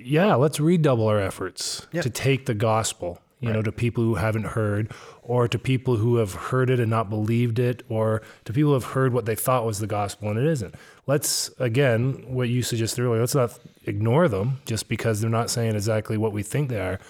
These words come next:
Speaker 1: but let's use that as an impetus to do what we're supposed to be doing.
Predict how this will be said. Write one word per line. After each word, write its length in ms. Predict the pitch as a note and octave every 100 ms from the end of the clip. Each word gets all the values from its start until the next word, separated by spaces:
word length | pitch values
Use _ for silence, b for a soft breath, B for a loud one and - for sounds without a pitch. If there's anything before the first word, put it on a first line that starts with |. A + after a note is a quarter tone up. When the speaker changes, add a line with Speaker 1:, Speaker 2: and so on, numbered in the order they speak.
| B B B
Speaker 1:
but 240 | A#2 A2 - B2+
let's 260 | B2+ -
use 220 | B2+ C3+
that 160 | B2 A2+
as 100 | G#2+
an 80 | A2
impetus 520 | A2+ A#2 G#2 G2+ -
to 180 | - G#2+
do 180 | G2+ A2+
what 140 | A2
we're 120 | G#2
supposed 480 | F#2+ G#2 - A2 -
to 40 | F#2+
be 140 | F#2
doing. 300 | G2+ A2 F2+